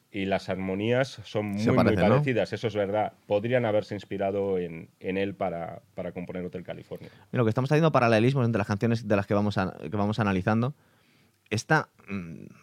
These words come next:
Speaker 2: si la comparamos con las otras dos, lo que está claro es que sí es verdad que puede tener una, una letra muy, muy oscura y muy interpretable y que puede evocar muchas cosas,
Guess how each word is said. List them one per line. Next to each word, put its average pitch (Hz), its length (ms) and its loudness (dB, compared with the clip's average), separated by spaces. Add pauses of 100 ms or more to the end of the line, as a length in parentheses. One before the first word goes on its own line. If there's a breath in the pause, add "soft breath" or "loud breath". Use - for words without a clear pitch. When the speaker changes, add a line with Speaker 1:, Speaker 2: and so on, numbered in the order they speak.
(160)
Speaker 2:
si 113 100 -6
la 95 80 0
comparamos 101 320 4
con 135 80 2
las 120 100 2
otras 107 280 4
dos, 131 200 2
lo 104 120 2
que 98 80 0
está 120 180 2
claro 139 220 6
es 131 80 0
que 95 240 0 (260 loud breath)
sí - 140 2
es 147 60 6
verdad 151 160 8
que 135 80 6
puede 127 140 6
tener 120 220 6
una, 110 340 4
una 110 220 4
letra 107 300 4
muy, 104 200 4
muy 104 200 6
oscura 131 400 4
y - 20 6
muy 110 140 6
interpretable 110 500 2
y 107 60 4
que 98 80 4
puede 107 160 6
evocar 107 260 4
muchas 104 260 0
cosas, 113 300 0